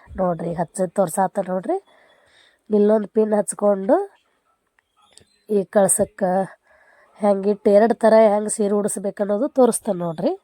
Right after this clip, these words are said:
ಪ್ಲೀಸ್ ಸಬ್ಸ್ಕ್ರೈಬ್ ಆಗ್ರಿ. ಹಂಗೂ ಇನ್ನೂ ಯಾರ್ಯಾರು ಸಬ್ಸ್ಕ್ರೈಬ್ ಆಗಿಲ್ಲ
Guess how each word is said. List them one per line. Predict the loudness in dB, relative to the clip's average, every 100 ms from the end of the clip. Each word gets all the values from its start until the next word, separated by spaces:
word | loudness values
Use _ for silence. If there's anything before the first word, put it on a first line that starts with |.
| _ _ _ _ _ _ _ _ _ _ _ _ _ _ _
ಪ್ಲೀಸ್ | -8 2 2 4
ಸಬ್ಸ್ಕ್ರೈಬ್ | 0 -2 0 2 4
ಆಗ್ರಿ. | 2 0 -2 -2 -4 _ _ _ _ _ _ _ _ -4
ಹಂಗೂ | -2 0
ಇನ್ನೂ | 0 2
ಯಾರ್ಯಾರು | 2 4 2
ಸಬ್ಸ್ಕ್ರೈಬ್ | 0 -4 0 0 2
ಆಗಿಲ್ಲ | 0 -2